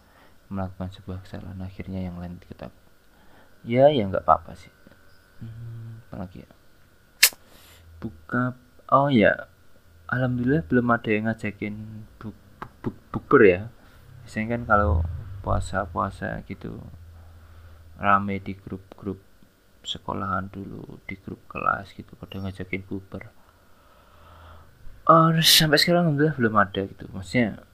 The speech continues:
biasanya udah di plan jauh-jauh, tapi sekarang nggak ada. Entah mungkin karena corona. Maksudnya bukan karena,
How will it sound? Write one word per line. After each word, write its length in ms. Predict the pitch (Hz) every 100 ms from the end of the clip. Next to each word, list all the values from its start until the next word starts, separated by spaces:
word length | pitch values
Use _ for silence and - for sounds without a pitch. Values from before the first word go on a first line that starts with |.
| _ _ - - - -
biasanya 400 | 104 98 110 120
udah 160 | 117 104
di 160 | 107
plan 320 | - - 90 92
jauh-jauh, 640 | 95 90 - - - -
tapi 400 | - - - -
sekarang 480 | - - 92 104 -
nggak 160 | - -
ada. 320 | - - - - - - _ -
Entah 480 | - - 92 92 - 107
mungkin 1300 | 98 98 98 98 - 127 107 101 98 98 98 98 98
karena 520 | - - - - - 52 50 50 50 - - - - - _ _
corona. 640 | - 98 101 101 104 123 147 - - - - - -
Maksudnya 320 | 117 - 156
bukan 240 | - 117 113
karena, 560 | 113 110 110 107 104